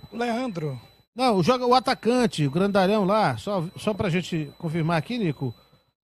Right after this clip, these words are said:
Speaker 2: o número, é, Leandro, exatamente, o número dezessete, ele foi muito
Speaker 1: É o
Speaker 2: bem.
Speaker 1: Leandro, lateral esquerdo da equipe do Sparta, Lindomar. Aí você tá falando do jogador Christian, né?
Speaker 2: Ah, não,
Speaker 1: O
Speaker 2: Christian,
Speaker 1: Christian.
Speaker 2: mas o Leandro também foi muito
Speaker 1: Entrou
Speaker 2: bem, Nico,
Speaker 1: bem.
Speaker 2: porque ele jogou ali.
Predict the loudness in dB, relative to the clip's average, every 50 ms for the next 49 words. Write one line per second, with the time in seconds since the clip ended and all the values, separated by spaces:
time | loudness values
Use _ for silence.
0 | _ _ _ -4 -2 0 2 2 4 4 6 4 4 4 4 2 2 4 2 2
1 | 2 0 -2 -2 0 2 4 6 6 6 6 4 2 0 -2 -2 0 2 2 2
2 | 2 2 2 2 0 0 -2 -2 -2 0 0 0 0 -2 0 0 0 0 0 0
3 | 0 0 2 2 0 0 -2 -2 -4 -2 -2 -2 -2 -2 -2 -2 -4 -4 -6 -6
4 | -4 0 2 2 4 4 4 2 2 0 -2 0 0 0 0 0 0 -2 0 0
5 | 0 -2 -4 -6 -4 -2 -2 0 0 -2 -4 -6 -4 -2 -2 -2 -2 -2 -2 -4
6 | -4 -4 -4 -4 -4 -2 -2 -4 -2 0 2 2 2 2 0 0 -2 0 2 2
7 | 2 2 2 2 0 -2 _ _ _ _ _ _ _ -6 -4 -4 -2 -2 -2 -2
8 | -2 -2 0 0 -2 0 0 0 0 2 0 0 0 0 0 2 4 4 4 2
9 | 0 -4 _ _ _ _ _ _ -2 2 4 6 6 6 4 4 2 0 0 2
10 | 0 0 0 0 0 0 0 0 -2 -2 -2 0 0 0 -2 -4 -2 -2 2 4
11 | 6 6 6 4 2 -2 -6 -2 0 2 4 4 4 4 2 0 0 0 0 0
12 | 0 0 0 0 0 0 0 0 0 0 0 -2 0 0 0 0 0 0 0 0
13 | 0 2 2 2 4 4 4 2 2 2 2 0 0 0 0 0 2 2 0 0
14 | 0 -2 0 0 2 2 2 4 4 4 4